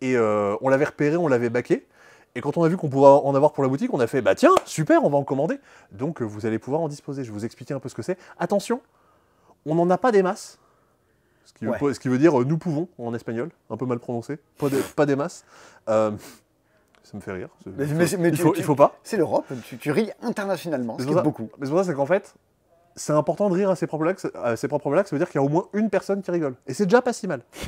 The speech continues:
Speaker 1: C'est ré-, réussir à rigoler.
Speaker 2: Si vous
Speaker 1: Rire,
Speaker 2: n'avez pas ri, dites-le
Speaker 1: ouais.
Speaker 2: dans les commentaires.
Speaker 1: Rire, c'est bon pour la santé, selon un dicton populaire, comme le disait, euh, à tes souhaits.
Speaker 2: Ah, ça a bougé, j'ai
Speaker 1: Comme,
Speaker 2: éternué.
Speaker 1: euh,
Speaker 2: Alors,
Speaker 1: comme le disaient des gens en
Speaker 2: Buttons
Speaker 1: Suisse.
Speaker 2: and Bugs.
Speaker 1: Buttons and Bugs, après ça reviendra en stock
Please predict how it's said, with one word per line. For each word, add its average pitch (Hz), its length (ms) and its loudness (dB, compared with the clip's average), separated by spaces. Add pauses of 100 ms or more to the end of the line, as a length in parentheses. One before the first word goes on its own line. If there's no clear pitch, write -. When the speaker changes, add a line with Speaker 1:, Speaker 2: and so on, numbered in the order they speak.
(380)
Speaker 1:
C'est 98 40 -12
ré-, 107 400 0
réussir 160 300 2
à 170 40 4
rigoler. 151 400 2
Speaker 2:
Si - 120 -10
vous 160 40 4
Speaker 1:
Rire, 220 80 8
Speaker 2:
n'avez 175 160 8
pas 233 160 4
ri, 254 180 6
dites-le 220 280 0
Speaker 1:
ouais. 269 40 4
Speaker 2:
dans 247 80 2
les 214 80 4
commentaires. 165 360 -2
Speaker 1:
Rire, 175 400 4
c'est 127 180 -2
bon 190 240 0
pour 190 160 2
la 180 80 6
santé, 147 320 -4 (140)
selon 147 340 2
un 156 60 4
dicton 143 260 0
populaire, 127 500 -2
comme 110 140 -8
le 104 80 -4
disait, 113 300 -2
euh, 101 220 0 (680)
à 190 80 4
tes 165 140 -2
souhaits. 120 200 -6 (200)
Speaker 2:
Ah, 226 200 2
ça - 140 -4
a 196 60 2
bougé, 190 220 -2
j'ai 196 40 -2
Speaker 1:
Comme, - 80 0
Speaker 2:
éternué. 151 240 0
Speaker 1:
euh, - 40 -8 (100)
Speaker 2:
Alors, 220 320 10
Speaker 1:
comme 156 120 2
le 392 100 8
disaient 170 140 4
des 156 100 4
gens 415 100 4
en - 20 4
Speaker 2:
Buttons 427 160 -2
Speaker 1:
Suisse. 185 220 -4
Speaker 2:
and 175 160 0
Bugs. 135 500 2
Speaker 1:
Buttons 202 300 4
and 185 60 6
Bugs, 202 340 4
après 139 260 0
ça 165 140 -4
reviendra 143 320 0
en 147 100 -2
stock 185 240 -6